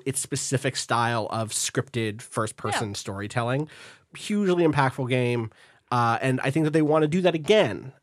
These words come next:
Speaker 1: Um, and they wanna do that again with, like, mature storytelling. They wanna do that with a, a story that is about the complexities and ambiguities of warfare. Um, they are the, the pitch that they, that they gave us, like, had a lot of buzzwords in it that were,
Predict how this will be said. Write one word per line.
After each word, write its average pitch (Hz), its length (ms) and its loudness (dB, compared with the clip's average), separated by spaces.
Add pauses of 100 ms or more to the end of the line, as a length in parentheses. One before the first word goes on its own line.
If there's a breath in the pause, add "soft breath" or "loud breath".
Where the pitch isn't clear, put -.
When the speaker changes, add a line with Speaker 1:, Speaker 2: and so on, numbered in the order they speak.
Speaker 1:
Um, 127 520 4
and 135 280 4
they 151 80 4
wanna 160 180 4
do 180 80 2
that 180 120 4
again 151 360 4
with, 135 180 -2
like, 107 240 -2
mature 123 520 0
storytelling. 110 880 -2 (380 loud breath)
They 120 100 0
wanna 123 240 2
do 127 120 2
that 120 180 0
with 117 200 -6
a, 113 120 -4 (200)
a 117 220 -2
story 135 400 2
that 131 100 4
is 120 320 0
about 117 400 0
the 117 60 -10
complexities 127 640 -2
and 123 100 -2
ambiguities 117 760 -2
of 107 180 -6
warfare. 160 680 0 (520 loud breath)
Um, 113 520 0
they 117 180 0 (180)
are 110 260 -2
the, 110 260 -6
the 127 180 -2
pitch - 380 -4
that 147 140 -2
they, 127 240 2
that 117 160 -4
they 123 100 0
gave 127 260 4
us, 143 220 2
like, 107 160 -2
had 113 140 -4
a 104 40 -4
lot 113 220 -2
of 123 80 -2
buzzwords 127 520 0
in 131 140 0
it 131 160 0
that 104 220 -4
were, 104 360 -6